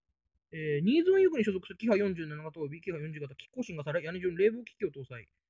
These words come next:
新潟色赤がはボディの上半分が赤、下半分が白。で、赤、えー、白で、さらに、あ、赤と茶の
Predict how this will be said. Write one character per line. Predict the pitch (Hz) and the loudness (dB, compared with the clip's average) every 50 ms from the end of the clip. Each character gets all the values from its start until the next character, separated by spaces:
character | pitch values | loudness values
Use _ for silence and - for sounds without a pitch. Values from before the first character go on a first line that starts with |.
| _ _ _ _ - | _ _ _ _ -6
新 | 226 269 | -2 0
潟 | 294 311 302 302 | 2 2 2 2
色 | - 233 - - | 0 0 0 0
赤 | 226 233 - 233 | 0 2 2 2
が | 202 185 165 160 | 0 0 0 6
は | 180 202 214 180 | 8 8 8 8
ボ | 165 202 220 | 8 6 6
デ | 196 190 | 6 4
ィ | 160 | 0
の | 147 139 | -8 -8
上 | 156 180 | -4 -2
半 | 202 208 220 | -2 -2 -2
分 | 269 233 | -4 -8
が | - | -10
赤、 | - - | -12 -14
下 | 131 - 175 | -12 -10 -8
半 | 180 185 185 | -6 -6 -6
分 | 180 | -8
が | 139 123 | -10 -12
白。 | - - 139 - _ _ _ _ _ _ _ _ _ _ _ | -14 -16 -16 -18 _ _ _ _ _ _ _ _ _ _ _
で、 | 226 254 233 - | -8 -8 -4 -2
赤、 | 226 220 - 214 202 _ _ _ | 0 4 4 4 4 _ _ _
え | - 165 156 156 156 | -4 -2 -2 -2 -2
ー、 | 147 | -2
白 | - - - 170 156 | -6 -8 -8 -2 2
で、 | 170 208 - | 2 2 2
さ | - - 233 233 | 2 0 2 4
ら | 226 190 | 4 4
に、 | 160 151 | 2 2
あ、 | - 214 226 214 _ _ _ _ _ _ | 2 2 2 2 _ _ _ _ _ _
赤 | - - - 214 | -6 0 0 0
と | - 165 | 0 0
茶 | 147 - 208 | -2 -2 -2
の | 185 170 156 | -2 -2 -6